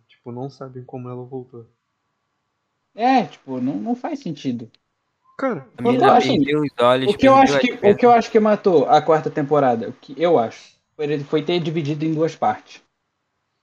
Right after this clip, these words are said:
Speaker 2: Porque o tempo que ficou entre a primeira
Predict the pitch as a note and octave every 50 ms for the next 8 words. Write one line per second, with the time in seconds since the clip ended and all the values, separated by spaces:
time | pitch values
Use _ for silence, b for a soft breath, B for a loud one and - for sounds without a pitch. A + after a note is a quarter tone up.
0 | _ _ _ _ C#3+ C3+ - - - D3 D3 D3 C#3+ C#3+ C#3+ - C#3+ C#3+ C#3 -
1 | - G3+ A3+ G#3+ A3 - - - - F3 D3+ C#3+ B2+ A#2 D3+ G3+ G#3+ - A#3 G#3+
2 | - G3 F#3+ D#3 C3+ B2 A#2 A2+ - -